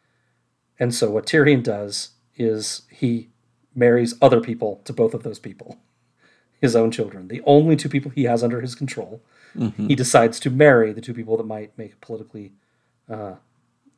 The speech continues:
Speaker 1: a, a political disaster for him. And, uh, you know, we talk about him doing everything for the family.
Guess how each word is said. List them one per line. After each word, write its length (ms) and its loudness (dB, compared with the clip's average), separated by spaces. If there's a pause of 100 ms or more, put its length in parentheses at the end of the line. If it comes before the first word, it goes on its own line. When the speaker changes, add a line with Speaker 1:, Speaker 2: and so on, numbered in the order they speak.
Speaker 1:
a, 60 -4
a 180 -8
political 320 -8
disaster 480 -16
for 160 -20
him. 160 -20 (1200)
And, 320 -6
uh, 440 -2 (2250)
you 140 -2
know, 240 -4 (1300)
we 80 -8
talk 240 -2
about 180 -8
him 120 -6
doing 260 -2
everything 260 -6
for 120 -20
the 60 -20
family. 520 -8